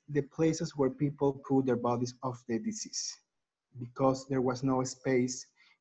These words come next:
to put it, there was no cemeteries, there was no, uh, people that recover the bodies. So that was happening in the city. In other places, uh, because the lack of space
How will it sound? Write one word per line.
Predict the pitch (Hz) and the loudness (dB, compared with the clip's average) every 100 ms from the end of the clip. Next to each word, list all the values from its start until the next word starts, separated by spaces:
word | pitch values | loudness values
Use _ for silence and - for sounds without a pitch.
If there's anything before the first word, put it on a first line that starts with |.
| _ - | _ -8
to | 127 | -6
put | 127 127 123 | 2 4 4
it, | 123 | 2
there | 123 | 0
was | 120 120 120 | 0 -2 -4
no | 139 131 | -4 -4
cemeteries, | 127 131 127 123 131 120 117 117 120 - - - _ | -2 -4 -2 -2 0 2 2 0 -2 -12 -20 -20 _
there | 127 | 0
was | 123 123 123 131 | 2 2 0 -4
no, | 131 131 123 123 127 - _ _ _ - _ 135 | -2 2 4 4 2 -4 _ _ _ -20 _ -4
uh, | 127 131 | -2 -2
people | 139 131 131 | -2 -2 0
that | 127 123 113 123 | 2 0 0 -2
recover | 123 - 123 120 | -4 0 2 2
the | 110 | 2
bodies. | 110 110 - - - - | 0 -2 -6 -12 -18 -16
So | - - - 147 127 127 127 - _ | -14 -6 0 4 4 2 -2 -16 _
that | 135 135 - 135 135 131 127 | -2 -2 -6 -12 -12 -8 -4
was | 127 - | -4 -4
happening | 131 135 123 | -6 -2 0
in | 117 | 0
the | 107 | -2
city. | - 104 - - _ - | -4 -8 -8 -20 _ -8
In | 143 147 | -2 0
other | 175 | -2
places, | 175 165 143 123 135 - - - - _ _ - 139 | -2 2 2 2 -2 -6 -14 -20 -20 _ _ -6 0
uh, | 135 131 123 | 2 2 -2
because | 120 - 147 | -6 0 0
the | 147 | 4
lack | 127 131 135 135 | 4 6 6 4
of | 131 113 | -4 -8
space | - - 135 120 117 | -12 0 4 4 2